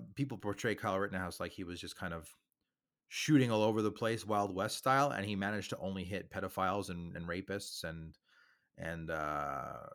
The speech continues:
and, and domestic abusers and a felon and an illegal weapon. It, what are the odds, right? Maybe it tells you a little bit about the types of people who are out there rioting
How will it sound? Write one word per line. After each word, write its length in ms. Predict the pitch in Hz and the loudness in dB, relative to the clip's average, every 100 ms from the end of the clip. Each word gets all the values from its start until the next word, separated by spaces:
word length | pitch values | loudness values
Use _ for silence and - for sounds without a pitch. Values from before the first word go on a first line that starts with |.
| - _ _ _ _ _ _ 90 | -18 _ _ _ _ _ _ -10
and, 220 | 87 87 | -8 -6
and 100 | 90 | -6
domestic 400 | 90 95 92 95 | -4 -2 -4 -6
abusers 720 | 82 85 92 98 98 101 92 | -6 -2 -2 0 0 0 -2
and 100 | 82 | -4
a 80 | 76 | -6
felon 540 | - 95 98 95 95 | -4 -2 0 -2 -2
and 80 | 85 | -6
an 60 | 76 | -6
illegal 360 | 85 87 87 85 | -8 -6 -8 -6
weapon. 340 | 92 98 92 | -6 -4 -4
It, 220 | 98 95 - - _ _ _ _ _ | -4 -4 -6 -16 _ _ _ _ _
what 220 | 101 104 | -4 -2
are 40 | 113 | 2
the 160 | 110 | 2
odds, 300 | 95 92 85 | 2 2 -2
right? 240 | - 85 117 104 _ - | -6 -8 -10 -16 _ -12
Maybe 200 | 92 92 | -8 -6
it 100 | 92 | -6
tells 200 | 92 90 | -8 -8
you 120 | 87 | -6
a 20 | |
little 140 | 90 87 | -8 -6
bit 140 | 87 | -6
about 260 | 82 82 76 | -4 -6 -6
the 60 | |
types 280 | 82 82 - | -12 -14 -14
of 60 | 73 | -16
people 260 | 80 85 | -14 -12
who 60 | 82 | -8
are 80 | 80 | -6
out 160 | 73 - | -6 -8
there 120 | 78 | -6
rioting 380 | 78 76 78 | -4 -4 -10